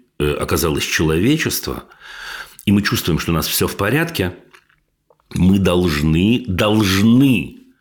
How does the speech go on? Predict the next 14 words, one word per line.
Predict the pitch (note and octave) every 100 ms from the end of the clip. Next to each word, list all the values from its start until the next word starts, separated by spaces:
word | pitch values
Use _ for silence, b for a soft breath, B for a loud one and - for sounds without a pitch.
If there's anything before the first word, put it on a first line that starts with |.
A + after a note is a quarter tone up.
| _
задать | D#2 E2+ E2 D#2+
себе | D2+
вопрос, | D#2 D2+ A#2+ B2
что | - F#2
со | -
мной | D#2 D2
не | C#2+ D2
так. | - A1+ A1+
"Дим, | C#2+ B1
что | - - A2+
с | C3+
тобой | - D#2 C#2 D#2 E2 -
не | F#2 D#2+
так?" | - D#2+ E2 - -